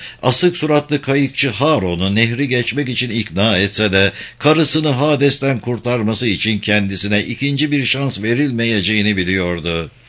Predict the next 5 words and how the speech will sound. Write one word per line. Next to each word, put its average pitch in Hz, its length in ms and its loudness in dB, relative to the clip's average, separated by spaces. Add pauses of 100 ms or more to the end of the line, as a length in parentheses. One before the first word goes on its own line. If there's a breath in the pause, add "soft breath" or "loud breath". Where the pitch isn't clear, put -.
(520 loud breath)
Bu 208 180 4
nedenle 85 540 2
ümitsizce 123 680 0
yeryüzüne 98 760 0
döndü 98 500 2